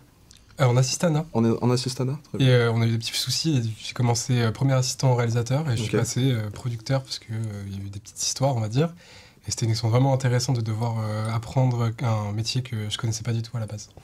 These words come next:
Speaker 2: D'accord. Et t'as, t'as, t'as, ça t'a été bénéfique, euh, professionnellement ?
Speaker 1: Oui, ah oui,
Speaker 2: Ouais.
Speaker 1: tout, tout à fait. Enfin, j'ai, j'ai pu me rendre compte ce que c'était de, alors certes c'est au niveau scolaire on va dire, mais de faire une émission en direct,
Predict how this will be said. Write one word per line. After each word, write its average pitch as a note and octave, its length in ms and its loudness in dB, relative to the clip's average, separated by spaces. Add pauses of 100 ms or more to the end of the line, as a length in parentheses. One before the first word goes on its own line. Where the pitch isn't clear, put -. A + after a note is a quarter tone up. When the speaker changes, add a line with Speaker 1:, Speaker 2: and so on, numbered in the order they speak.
(120)
Speaker 2:
D'accord. G#2+ 280 -6 (440)
Et G2+ 120 4
t'as, F#2 460 4 (400)
t'as, F#2 280 4
t'as, F2+ 280 2 (800)
ça G#2 180 4
t'a G2 400 6
été G2 180 -2
bénéfique, G#2 440 2
euh, A#2+ 320 4
professionnellement ? A#2+ 600 -2 (480)
Speaker 1:
Oui, C3 320 4
ah B2+ 80 2
oui, B2 180 4
Speaker 2:
Ouais. G#2 100 2
Speaker 1:
tout, B2+ 220 2
tout A#2 220 -2
à B2+ 80 2
fait. C3+ 140 0
Enfin, A2+ 400 0
j'ai, G#2+ 180 -6
j'ai G#2+ 120 -6
pu - 140 -8
me A2+ 200 0
rendre A#2 180 0
compte B2+ 140 2
ce - 60 -2
que - 60 -12
c'était - 260 -4
de, A2+ 120 -2 (280)
alors G3+ 140 -6
certes B2+ 200 0
c'est - 100 -4
au A2+ 40 2
niveau A2 220 0
scolaire B2+ 400 2
on - 40 2
va A#2 80 0
dire, B2 140 0
mais A2+ 120 0
de A2 100 -4
faire A2+ 240 0
une A2+ 100 2
émission A2+ 600 0
en G#2+ 40 -4
direct, B2 540 0